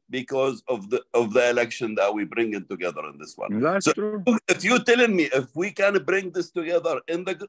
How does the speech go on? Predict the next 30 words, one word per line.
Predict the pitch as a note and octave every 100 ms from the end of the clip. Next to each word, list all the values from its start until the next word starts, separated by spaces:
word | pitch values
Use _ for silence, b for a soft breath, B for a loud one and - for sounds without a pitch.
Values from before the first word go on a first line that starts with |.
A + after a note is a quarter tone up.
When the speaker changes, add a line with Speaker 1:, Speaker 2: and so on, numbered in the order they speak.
| -
Speaker 1:
in | D#3+ D3+
the | F3
streets, | - F#3+ G#3 A#2+ - -
and | G#2 A2+
we | A#2+
can | D3+ F3
bring | C#3 F#3+ E3+ G#2 B B B -
Speaker 2:
Yes. | B3 F3
Speaker 1:
enough | F#3 F3+ G3
Israelis | E3+ E3+ E3+ C3 G#2 G#2+
and | A#2+ -
enough | D#3+ E3+ C#3+
Palestinians | E3 E3 D#3+ F3 D#3 A#2+ -
to |
agree | C#3 D#3 G3+
with | A3 G#3
it, | B3+ - - _ _
Speaker 2:
Yes. | - C3+ C3 - - _
Speaker 1:
that | C#4+ - -
itself | A3 - A3 A3+ -
is | F3 C3+
the | C3+
democracy. | B2 B2 - G2 F#2 B1+ -
That | F#2+ D#3 B3 A3+ -
itself | G#3+ - A3+ A3+ -
is | F#3 D3
the | E3
legitimacy. | D3+ C#3 C3+ C3+ A2+ F2+ C#2+ _ _ -
That | F#3 G#3+ -
itself | F3+ - G#3 F#3+